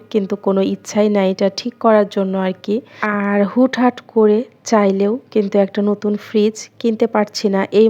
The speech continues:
মুহূর্তে, কারণ রাজশাহী থেকে আসা মাত্র কয়েকটা দিন হচ্ছে। আর এক জায়গা থেকে এক জায়গায় আসলে একটা অন্যরকম খরচ থাকে, তার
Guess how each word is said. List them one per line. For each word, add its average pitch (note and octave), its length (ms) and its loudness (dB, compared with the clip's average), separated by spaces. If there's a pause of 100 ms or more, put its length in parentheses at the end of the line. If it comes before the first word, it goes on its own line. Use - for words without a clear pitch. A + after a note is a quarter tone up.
মুহূর্তে, G3+ 420 -4 (400)
কারণ G#3 360 2 (140)
রাজশাহী A3 500 0
থেকে A#3+ 180 -2 (140)
আসা G#3 260 -2 (360)
মাত্র G3+ 300 -2 (160)
কয়েকটা G#3 380 0
দিন G3+ 260 0
হচ্ছে। G3+ 360 -4 (720)
আর F#3 120 2 (160)
এক A3+ 60 2 (100)
জায়গা A#3+ 220 2 (100)
থেকে B3 180 0 (100)
এক G3+ 160 -2
জায়গায় G#3 360 0
আসলে G3+ 280 -4 (220)
একটা G#3+ 320 -4
অন্যরকম G#3+ 560 -2 (160)
খরচ A3 320 2 (180)
থাকে, G3 360 -4 (460)
তার A#3 180 0